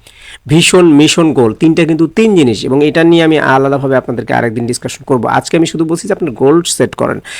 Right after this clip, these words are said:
এই যে গোল সেট করা, এই গোল সেট করার প্রথম পদ্ধতি হচ্ছে আপনাকে গোলটা লিখতে হবে। You have to write down your goals in the papers and you have to see it in every day, প্রতিদিন আপনাকে দেখতে হবে। এবং আপনি গোল যে করবেন, আপনি কিভাবে করবেন? গোল,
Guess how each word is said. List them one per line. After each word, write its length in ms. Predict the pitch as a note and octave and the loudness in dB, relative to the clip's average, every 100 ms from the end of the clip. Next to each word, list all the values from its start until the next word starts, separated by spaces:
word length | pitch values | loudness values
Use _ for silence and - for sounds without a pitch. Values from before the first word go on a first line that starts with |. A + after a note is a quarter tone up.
| - - | -16 0
এই 160 | E3 G3+ | 2 4
যে 100 | G3+ | 2
গোল 240 | E3+ F3+ | 4 2
সেট 240 | F#3+ F#3+ | 4 0
করা, 180 | - E3+ | 0 2
এই 100 | D3+ | 2
গোল 220 | C3 D3+ | 2 0
সেট 260 | D#3+ - - | 0 -4 -2
করার 260 | F3+ E3 F3 | -2 0 -2
প্রথম 460 | - G#3+ F#3+ A3 | 0 0 2 0
পদ্ধতি 300 | E3 D#3+ E3 | 0 0 0
হচ্ছে 180 | E3+ - | 0 -2
আপনাকে 300 | E3 E3+ D#3+ | -2 -2 -4
গোলটা 520 | B2 C#3+ C3+ C3+ D3+ | 0 2 2 2 0
লিখতে 420 | C#3+ C#3 E3+ - | 0 2 0 -2
হবে। 220 | C#3 A2+ A#2 | -2 -2 -2
You 120 | C3 | -2
have 140 | D3 | -2
to 180 | C#3+ A2+ | -4 0
write 360 | C3+ C#3+ C3+ D3 | 2 2 0 -2
down 100 | C3+ | 0
your 140 | C3+ A2+ C#3 | 0 -2 -2
goals 280 | B2+ B2 | 0 -2
in 100 | B2+ | -4
the 40 | A#2+ - | -4 -2
papers 400 | E3+ - A#2+ - - _ _ - | -2 0 -4 -4 -18 _ _ -4
and 160 | C#3 C#3+ | 0 2
you 120 | E3+ | 2
have 120 | D3+ | 2
to 100 | D3+ | 0
see 400 | D#3+ - G3 E3+ | -4 -2 0 0
it 120 | D#3 - | -2 -2
in 140 | C#3+ D#3 | 0 0
every 360 | D#3 D3 E3+ D#3 | 0 2 2 4
day, 220 | G#3 C3 F2 _ _ - | 4 2 -2 _ _ -4
প্রতিদিন 340 | G3 G3 E3+ | -2 2 2
আপনাকে 260 | D#3+ D3 C3+ | 0 0 -2
দেখতে 320 | A#2+ - A2+ | -2 -4 -6
হবে। 200 | G#2+ - _ - - - - | -6 -8 _ -20 -20 -8 0
এবং 180 | E3+ | 2
আপনি 200 | F#3 F#3+ | 4 2
গোল 200 | E3+ F3+ | 2 4
যে 100 | F3 | 4
করবেন, 280 | F#3 F#3+ E3+ | 2 4 2
আপনি 180 | D#3+ D#3 | 0 -4
কিভাবে 360 | F#3+ F3 C#3+ C3+ | 0 2 2 2
করবেন? 400 | B2+ G#2+ G#2 G#2+ | 0 -2 -4 0
গোল, 280 | D#3+ E3+ | 4 4